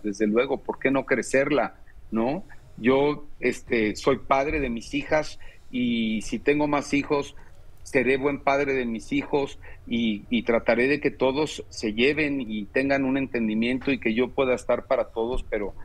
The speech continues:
tengo una, una persona a mi lado que me ayuda a todo eso, que me, que me procura, ¿no? Y, y no, ahorita no, ahorita no hay. Lo hicimos, además, de una manera padre porque, ¿sabes? No es lo mismo si lo piensas,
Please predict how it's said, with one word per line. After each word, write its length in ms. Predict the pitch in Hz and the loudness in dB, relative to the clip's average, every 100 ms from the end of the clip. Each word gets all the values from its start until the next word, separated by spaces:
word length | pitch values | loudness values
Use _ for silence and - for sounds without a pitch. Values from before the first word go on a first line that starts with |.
| - - - - | -12 -14 -14 2
tengo 220 | 127 135 | 2 4
una, 260 | 147 131 - | 2 0 -2
una 260 | 127 127 127 | 0 0 2
persona 360 | 131 113 131 131 | 0 0 0 0
a 40 | |
mi 120 | 131 | 2
lado 320 | 117 117 131 | 2 2 0
que 80 | - | -2
me 160 | 110 107 | -2 0
ayuda 380 | 104 117 135 139 | 0 0 2 0
a 100 | - | 2
todo 280 | 120 110 | -2 0
eso, 300 | 110 120 120 | 0 0 -2
que 120 | - 101 | -2 -2
me, 320 | 95 92 - - - - - | 0 0 -2 -6 -6 -6 2
que 100 | 110 | 4
me 140 | 104 | 4
procura, 600 | - 110 - 123 147 131 | 2 0 2 2 4 2
¿no? 320 | 107 113 135 | 2 0 -2
Y, 280 | - 113 110 | 0 0 0
y 120 | - 117 | 0 2
no, 200 | 143 147 | 2 2
ahorita 400 | 120 135 139 156 | 2 0 0 0
no, 440 | 135 127 127 113 | 2 2 0 -2
ahorita 380 | - 110 127 143 | -4 -2 0 0
no 180 | 131 120 | 2 2
hay. 160 | 127 123 - - - | 2 -2 -8 -14 -10
Lo 100 | - | 2
hicimos, 600 | 160 - 208 240 240 - - - - - | 2 4 4 4 0 -4 -12 -20 -20 2
además, 360 | 156 160 190 | 2 2 -2
de 60 | 180 | 0
una 140 | 208 | 0
manera 380 | 202 156 160 175 | 2 0 2 0
padre 360 | - 165 160 170 | 0 0 0 -6
porque, 560 | - 147 - 143 135 - - - | -8 -10 -4 -2 -2 -6 -18 -16
¿sabes? 360 | - 165 180 175 | -2 0 0 0
No 100 | 185 | -2
es 120 | 190 | 0
lo 80 | 226 | 0
mismo 400 | 170 165 170 - | 0 -2 -2 -2
si 140 | - | 0
lo 140 | 123 - | 0 0
piensas, 720 | 143 143 139 151 170 - | 0 2 2 0 -2 -6